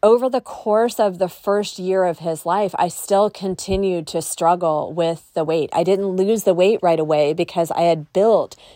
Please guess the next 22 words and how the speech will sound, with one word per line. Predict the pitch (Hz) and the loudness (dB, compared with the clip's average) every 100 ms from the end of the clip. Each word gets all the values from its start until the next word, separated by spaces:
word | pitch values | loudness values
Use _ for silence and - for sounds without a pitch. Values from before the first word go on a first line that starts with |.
| _ | _
this | 185 180 | 0 0
habit | - 165 185 202 175 - | -2 -2 0 2 2 0
and | 170 170 | -2 -2
this | 160 - | -2 -8
pattern | - - 220 214 165 156 160 - - - _ - | -10 0 2 2 -2 -4 -8 -12 -20 -20 _ 2
of | 180 | 2
using | 165 160 196 233 196 196 175 | 0 -6 -2 0 0 0 0
food | - 202 220 202 175 | -2 0 4 4 2
as | - 175 175 | 2 2 2
my | 175 | -2
comfort, | 165 - 190 196 156 - | -2 -4 -4 -2 -2 2
as | 170 170 | 0 0
my | 170 165 | -2 0
go-to, | 175 185 - 160 | 0 0 0 -2
as | - 175 175 | 2 2 2
my | 175 | -2
way | 165 170 190 185 - | 0 2 4 4 4
of | 170 160 | 0 0
numbing | 175 190 185 - | -2 -2 -2 -4
out | 151 185 247 - | -4 0 -2 -2
versus | 180 185 - 180 160 | 0 0 0 -4 -4
dealing | 151 175 196 180 170 165 | -4 0 0 0 -2 -4